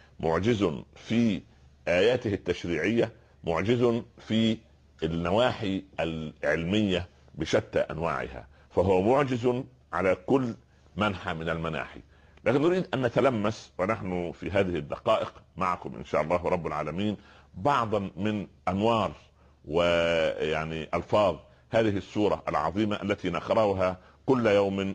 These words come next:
في صلواتنا على الأقل سبع عشرة مرة، وهي سورة الحمد أو الشافية أو الكافية أو أم الكتاب إلى آخر ما سماها العلماء. تبدأ السورة بالحمد،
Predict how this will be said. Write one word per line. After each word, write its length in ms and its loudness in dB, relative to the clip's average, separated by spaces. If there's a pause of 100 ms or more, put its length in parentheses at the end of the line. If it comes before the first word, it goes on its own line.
(140)
في 120 -4
صلواتنا 760 0 (220)
على 160 4
الأقل 420 0 (260)
سبع 300 2
عشرة 380 -4
مرة، 380 -2 (240)
وهي 180 2
سورة 300 0
الحمد 440 -4 (200)
أو 80 2
الشافية 640 -2 (280)
أو 100 2
الكافية 600 -2 (240)
أو 220 0 (180)
أم 160 0
الكتاب 420 -2 (360)
إلى 140 4
آخر 420 -2 (240)
ما 140 0
سماها 600 -4 (280)
العلماء. 420 0 (920)
تبدأ 400 0
السورة 480 -2
بالحمد، 560 -6